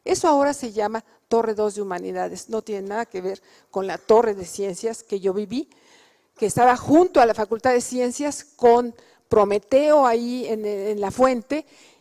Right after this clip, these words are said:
y esa Facultad de Ciencias con esos salones maravillosos en desnivel, no, era una cosa extraordinaria, digna, pues, de todos nosotros, por supuesto.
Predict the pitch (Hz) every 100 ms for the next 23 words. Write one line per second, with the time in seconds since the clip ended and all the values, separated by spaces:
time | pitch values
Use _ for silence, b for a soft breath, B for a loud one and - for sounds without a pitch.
0 | - 254 330 359 302 262 254 277 285 277
1 | 277 277 294 254 240 240 277 311 - 202
2 | 220 240 262 262 269 - 190 196 202 214
3 | 208 240 240 254 226 202 196 190 220 220
4 | 226 247 240 B B 262 - 269 294 247
5 | - 240 262 240 190 180 185 196 220 233
6 | - 196 190 190 185 196 _ - 180 -
7 | - _ _ _ _ _ _ _ _ _
8 | _ - - 233 208 202 - 185 - -
9 | 180 - - 175 - _